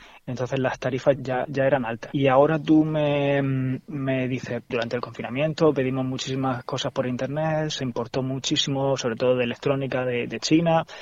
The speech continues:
y la demanda explotó. ¿Y cuánto es esto, este problema que tenemos ahora mismo de ajuste de oferta y demanda y cuánto es especulación? Pues una parte grande es oferta y demanda, ajuste de, de oferta y demanda,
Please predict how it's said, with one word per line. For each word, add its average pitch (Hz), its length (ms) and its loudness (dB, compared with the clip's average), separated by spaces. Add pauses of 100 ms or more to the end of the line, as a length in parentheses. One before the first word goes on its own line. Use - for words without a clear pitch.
(180)
y 156 60 -6
la 127 140 4
demanda 139 560 6
explotó. 127 540 -2 (340)
¿Y 135 320 2
cuánto 175 480 6
es 160 100 -2
esto, 151 640 6
este 151 300 0
problema 151 260 2
que 143 100 0
tenemos 147 280 -2
ahora 143 120 4
mismo 143 220 -4
de 139 100 2
ajuste 147 380 2
de 139 340 2
oferta 139 380 0
y 143 60 2
demanda 135 440 0
y 131 140 2
cuánto 135 380 0
es 131 100 -6
especulación? 131 720 -2 (640)
Pues 113 560 -2
una 127 240 -2
parte 131 840 0
grande 139 460 0
es 117 320 -6
oferta 127 380 -6
y 123 60 -2
demanda, 147 280 -2
ajuste 127 280 -8
de, 127 280 -10
de 123 120 -10
oferta 131 240 -8
y - 20 -2
demanda, 156 360 -2